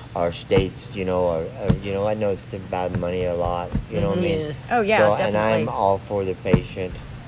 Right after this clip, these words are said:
Speaker 1: I don't
Speaker 2: Yeah.
Speaker 1: want
Speaker 3: How do
Speaker 1: nobody
Speaker 3: people get a hold of you if they do wanna talk to you about
Speaker 1: Reach out to, uh,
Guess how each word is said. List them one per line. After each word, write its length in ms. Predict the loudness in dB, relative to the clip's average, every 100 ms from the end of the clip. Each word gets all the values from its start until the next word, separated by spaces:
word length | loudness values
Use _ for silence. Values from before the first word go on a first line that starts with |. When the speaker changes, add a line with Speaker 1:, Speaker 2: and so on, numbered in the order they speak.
| -8
Speaker 1:
I 40 |
don't 140 | -4 -4
Speaker 2:
Yeah. 60 |
Speaker 1:
want 200 | -4 -2
Speaker 3:
How 140 | 2 4
do 80 |
Speaker 1:
nobody 180 | 4 2
Speaker 3:
people 440 | 0 0 0 -2 0
get 140 | 2
a 60 | 2
hold 220 | 2 2
of 120 | 0
you 160 | 0 -2
if 120 | -2
they 120 | -2
do 220 | -4 -2 -2
wanna 200 | -2 -4
talk 300 | -4 -6 -4
to 100 | -6
you 320 | -2 0 0
about 680 | 0 0 0 2 2 2 0 -6 -14 -6 -2
Speaker 1:
Reach 200 | 2 6
out 220 | 6 6
to, 260 | 0 0 4
uh, 460 | 6 8 8 6